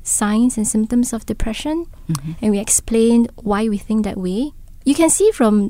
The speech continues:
Speaker 1: the look on his face that, you know, he has that clarity there
Speaker 2: Mm-hmm.
Speaker 1: and then. And since then on, he's agreeable that we refer him to the psychiatrist for
Speaker 2: Mm-hmm.
Speaker 1: help. He's willing to give that a go.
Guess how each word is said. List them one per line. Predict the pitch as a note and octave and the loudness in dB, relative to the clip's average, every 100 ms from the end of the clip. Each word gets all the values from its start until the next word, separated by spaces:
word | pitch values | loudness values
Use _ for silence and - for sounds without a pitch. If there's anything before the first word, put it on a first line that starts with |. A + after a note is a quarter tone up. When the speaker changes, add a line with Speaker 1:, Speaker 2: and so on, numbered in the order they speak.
| - | -2
Speaker 1:
the | |
look | G3+ B3 | 0 0
on | A3+ F#3+ | 2 0
his | F#3+ - | 0 -2
face | A3 A3 F#3+ F#3+ | 0 0 0 -4
that, | F#3 F#3 | -6 -4
you | F#3+ | -2
know, | F#3+ | -2
he | G3+ - G#3+ | -2 -2 -2
has | A#3 C#4+ | -2 -4
that | - - | -4 -8
clarity | - G3+ F3+ F#3 - G3 F#3+ G3 - | -6 -6 -4 -6 -6 -4 -4 -8 -2
there | E3+ G3 F#3+ | 0 2 0
Speaker 2:
Mm-hmm. | |
Speaker 1:
and | F3 | -2
then. | F3+ F3+ F3 F3 - - - - | -2 -2 -2 -4 -8 -14 -14 -2
And | G#3 | -2
since | G#3+ C#4+ D4 | 2 2 2
then | C#4+ C4 C4+ | 4 4 6
on, | B3+ C4 C4+ C4 - - | 6 6 4 2 -2 -10
he's | - G#3 - | -4 -4 -2
agreeable | G3+ G3 G3 G#3 C4+ C#4+ | 0 2 2 0 0 0
that | G#3 | -2
we | G3 F#3+ | -2 -2
refer | F#3 F#3+ G#3 | -2 -2 -4
him | G#3 B3+ C4+ | 0 2 2
to | B3 | 0
the | G3+ | -4
psychiatrist | F#3+ F3+ - G3 F#3 - C#4+ D4 - | -4 -6 -6 -6 -6 -4 -4 -4 -8
for | - E3 F3+ F3 G3+ | -6 -2 -2 -4 -8
Speaker 2:
Mm-hmm. | - G3 | -10 -6
Speaker 1:
help. | A#3 E4 - - - - | -4 -6 -10 -20 -18 -8
He's | A3 G#3 | -2 2
willing | G#3+ B3 | 4 4
to | A3 | 4
give | G#3 | -2
that | - G3+ | -2 -4
a | |
go. | E3+ E3+ E3+ B3+ | -4 -4 -4 -4